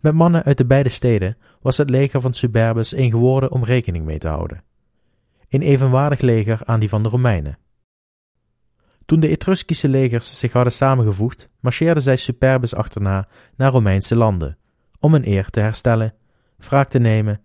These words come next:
en als bijkomstigheid een Etrusk wederom tot koning van Rome te bekronen.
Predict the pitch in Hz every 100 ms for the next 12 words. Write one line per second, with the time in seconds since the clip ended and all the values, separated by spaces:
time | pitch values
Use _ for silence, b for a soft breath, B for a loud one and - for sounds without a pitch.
0 | _ _ _ 143 147 131 139 - 156 135
1 | 127 113 110 - b b - 139 127 -
2 | 156 - - 127 135 127 143 135 - -
3 | 104 98 98 104 - 117 113 120 87 87
4 | 85 - 85 85 78